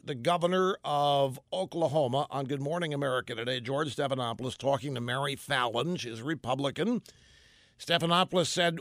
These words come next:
"We know how determined and resilient you are. Will Oklahoma be back?" And of course, she said, "No, you know, I think George, this tornado's totally wiped out the state,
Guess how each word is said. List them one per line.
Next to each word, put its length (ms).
"We 180
know 240
how 160
determined 600
and 180
resilient 640
you 300
are. 380
Will 460
Oklahoma 800
be 240
back?" 400
And 100
of 80
course, 280
she 160
said, 200
"No, 380
you 60
know, 60
I 40
think 160
George, 420
this 140
tornado's 580
totally 400
wiped 380
out 180
the 120
state, 440